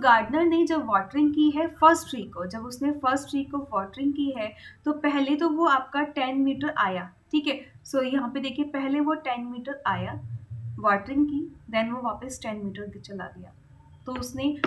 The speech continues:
Gardner ने कितनी distance cover की first ट्री को वाटर देने के लिए, twenty meter, ठीक है। चलिए, ये समझ आ गया। Now, अब वो, अ, second tree के पास आया,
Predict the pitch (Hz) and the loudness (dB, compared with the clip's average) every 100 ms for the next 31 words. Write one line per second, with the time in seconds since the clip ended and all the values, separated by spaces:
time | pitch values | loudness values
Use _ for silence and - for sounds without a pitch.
0 | - 233 226 226 262 262 277 294 - 294 | 0 4 6 4 -4 -2 -2 -2 -2 2
1 | 294 285 - 285 285 285 277 277 277 302 | 2 2 -2 -2 -2 -2 0 0 2 0
2 | - 262 262 - 262 277 262 247 254 262 | 0 -4 -4 -8 -10 -6 -4 -4 -6 -8
3 | 254 269 269 262 262 294 - - - - | -6 -6 -10 -10 -6 -8 -8 -20 -14 -4
4 | 247 220 214 196 185 185 185 - - - | -4 -2 -4 -6 -8 -12 -16 -18 -20 -14
5 | - 294 311 277 - - - 214 185 180 | 0 0 2 -2 -6 -20 -8 -4 -4 -4
6 | 185 214 262 294 294 294 277 262 277 277 | -8 -6 -4 2 4 6 4 0 -6 -6
7 | - - 220 220 165 - - - 320 339 | -14 -8 0 2 2 -2 -4 4 6 6
8 | 339 392 415 - 233 226 220 214 - 269 | 0 0 0 -2 4 6 6 2 -4 -2
9 | 254 - 381 370 320 269 277 269 247 285 | -2 -2 -2 -2 -2 0 -2 2 2 2
10 | 247 180 190 | -2 -2 -2